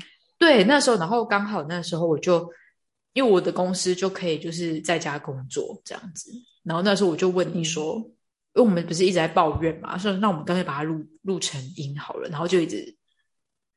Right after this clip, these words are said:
Speaker 1: 一直弄，弄，弄，弄，弄到现在，然后之前我们
Speaker 2: 弄到现在。
Speaker 1: 对，我们之前还是用那个 Ram，就是用 Ram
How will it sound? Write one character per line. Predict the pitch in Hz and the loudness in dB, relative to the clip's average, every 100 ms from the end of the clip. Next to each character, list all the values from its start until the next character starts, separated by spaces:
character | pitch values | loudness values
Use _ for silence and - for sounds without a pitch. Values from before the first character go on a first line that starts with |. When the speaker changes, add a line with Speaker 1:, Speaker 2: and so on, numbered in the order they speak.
| _ _ | _ _
Speaker 1:
一 | 185 | -6
直 | 160 | -4
弄， | 160 156 | -4 -6
弄， | 156 | -6
弄， | 151 147 | -8 -8
弄， | 147 | -8
弄 | 143 | -8
到 | |
现 | 143 160 | -6 -6
在， | |
然 | 135 | -4
后 | 156 175 - - - | -4 -6 -10 -12 2
之 | |
前 | 220 | 6
我 | |
们 | 196 | 8
Speaker 2:
弄 | 180 | 6
到 | |
现 | 175 190 156 | 6 2 0
在。 | 156 156 - 180 _ | -2 -6 -6 -10 _
Speaker 1:
对， | - 113 101 | 0 2 0
我 | |
们 | 165 | -4
之 | 170 220 | 0 2
前 | 196 | 2
还 | 156 | 0
是 | 156 | 0
用 | 180 165 | 0 0
那 | 165 | -2
个 | 151 | -2
Ram， | 147 170 143 127 | 2 2 0 -4
就 | 170 | -4
是 | 170 165 - _ _ _ _ | -2 -2 -4 _ _ _ _
用 | 247 202 190 | 4 4 6
Ram | 214 165 160 | 6 6 -2